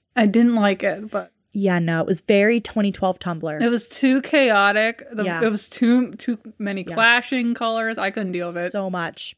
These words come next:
Speaker 1: It's too much.
Speaker 2: So much. So we're introduced to Dolly. She's in bed. Uh, she's got a C pap
Speaker 1: <laughs>
Speaker 2: on.
Speaker 1: Yeah, the little, her little,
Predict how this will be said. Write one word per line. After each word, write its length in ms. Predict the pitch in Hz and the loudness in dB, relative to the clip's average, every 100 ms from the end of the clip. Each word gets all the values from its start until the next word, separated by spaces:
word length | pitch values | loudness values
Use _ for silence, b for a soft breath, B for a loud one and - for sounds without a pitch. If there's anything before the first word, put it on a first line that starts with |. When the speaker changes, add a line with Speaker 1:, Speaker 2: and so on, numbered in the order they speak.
| - | -10
Speaker 1:
It's 120 | 196 | -4
too 140 | - | 0
much. 240 | 202 175 170 - | 2 0 -4 -6
Speaker 2:
So 200 | - 202 | 0 2
much. 280 | 175 160 - b b | 2 -2 -8 b b
So 320 | - 247 220 | -2 2 4
we're 140 | 220 208 | 4 2
introduced 760 | 226 226 262 196 208 202 - - - | -2 -2 -2 0 2 0 -2 -14 -6
to 400 | 208 185 180 175 | -2 0 -2 -2
Dolly. 560 | 202 185 185 208 214 | 0 2 2 2 0
She's 280 | 220 208 180 | 0 0 0
in 200 | - 175 | 0 -4
bed. 540 | 151 214 214 214 208 202 _ _ _ _ | 0 2 4 4 2 -2 _ _ _ _
Uh, 280 | 151 165 156 | -10 -6 -6
she's 200 | 160 160 | -8 -10
got 140 | 165 147 | -8 -8
a 40 | |
C 240 | - 208 | -8 -8
pap 360 | 185 208 185 - _ _ - | -2 0 2 0 _ _ -2
Speaker 1:
<laughs> 120 | 233 | 0
Speaker 2:
on. 220 | 185 226 | 2 4
Speaker 1:
Yeah, 380 | 226 196 185 185 | 6 6 4 0
the 160 | 208 196 | 0 -2
little, 580 | 190 - 190 185 180 190 202 | -4 -6 -2 0 -2 -6 -4
her 140 | 208 | -2
little, 260 | 196 180 | 0 -2